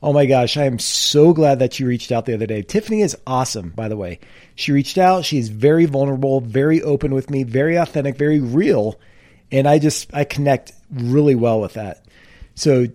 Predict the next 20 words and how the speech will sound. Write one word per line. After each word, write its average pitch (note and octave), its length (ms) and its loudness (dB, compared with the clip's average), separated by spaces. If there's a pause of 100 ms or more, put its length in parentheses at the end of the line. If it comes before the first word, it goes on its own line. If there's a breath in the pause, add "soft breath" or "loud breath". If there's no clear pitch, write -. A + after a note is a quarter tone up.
(120)
Tiffany G3+ 320 0
reached E3 320 0
out. B2+ 260 2
She F#3 240 -6
had F3 160 -2
a E3 60 -2
question C3 420 -4
about A#2 220 -4
her A#2 120 -8
spending. C#3+ 680 -2 (560 soft breath)
And D#3 160 2
I D3+ 60 6
was D3+ 120 2
thinking, D#3+ 320 -4
okay, F#3 260 0
where D#3 320 0
can C#4 140 -10
I D#4 120 -2
direct B2+ 420 -6
her? E2 260 -10